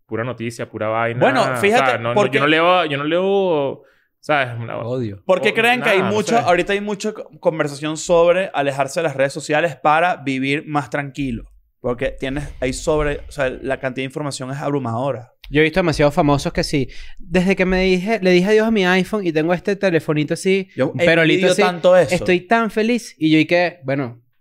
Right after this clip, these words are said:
Speaker 3: evidentemente alto privilegio, ¿no?
Speaker 2: Claro, por eso, eso es una, es una vaina súper privilegiosa.
Speaker 1: Sí,
Speaker 2: O sea,
Speaker 1: eso es muy
Speaker 2: tipo,
Speaker 1: afincado.
Speaker 2: llegar ahí, qué bolas.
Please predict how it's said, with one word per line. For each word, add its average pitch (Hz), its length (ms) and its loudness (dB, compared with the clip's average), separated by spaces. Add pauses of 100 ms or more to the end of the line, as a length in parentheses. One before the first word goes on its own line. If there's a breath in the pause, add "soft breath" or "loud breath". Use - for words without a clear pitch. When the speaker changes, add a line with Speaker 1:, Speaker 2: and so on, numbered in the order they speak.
(360)
Speaker 3:
evidentemente 131 500 -4
alto 160 180 -4
privilegio, 139 460 0
¿no? 139 240 -6 (140)
Speaker 2:
Claro, 170 260 2
por 156 120 -2
eso, 151 200 -2
eso 151 220 -2
es 160 40 -6
una, 175 200 0
es 131 160 -6
una 147 180 -4
vaina 160 140 -4
súper 127 340 -6
privilegiosa. 117 640 -2
Speaker 1:
Sí, - 140 -10
Speaker 2:
O - 20 -2
sea, - 0 -
Speaker 1:
eso 123 160 0
es 147 60 2
muy - 20 2
Speaker 2:
tipo, 131 200 4
Speaker 1:
afincado. 90 420 -6
Speaker 2:
llegar 151 340 2
ahí, 196 420 0
qué 151 160 2
bolas. 139 480 2